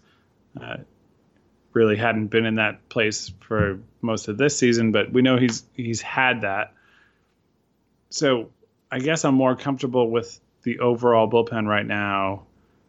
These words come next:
than I was a few weeks or a few months ago when we were still cycling through, uh, Jacob Rhame and Daniel Zamora and Gagnon, and I don't know. I mean,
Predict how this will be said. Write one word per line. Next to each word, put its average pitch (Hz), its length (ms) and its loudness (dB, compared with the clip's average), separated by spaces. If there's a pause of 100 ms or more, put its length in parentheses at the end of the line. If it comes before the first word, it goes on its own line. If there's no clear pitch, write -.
(460)
than 120 160 0
I 104 120 2
was 101 580 2
a 95 60 -6
few 98 600 -6 (140)
weeks 131 400 4
or 107 80 2
a 98 60 0
few 104 160 -4
months 113 320 -2
ago 110 560 0 (400)
when 113 180 0
we 104 80 0
were 98 140 -2
still 107 240 0
cycling 104 480 -2
through, 98 580 0 (380)
uh, - 180 -6 (100)
Jacob 98 380 -2
Rhame 123 480 2
and 101 100 -2
Daniel 104 300 -2
Zamora 113 920 2
and 95 640 -10 (1120)
Gagnon, 120 880 0
and 98 340 -10 (640)
I 113 120 -2
don't 98 100 -2
know. 98 60 -2
I 104 80 -2
mean, 107 160 -4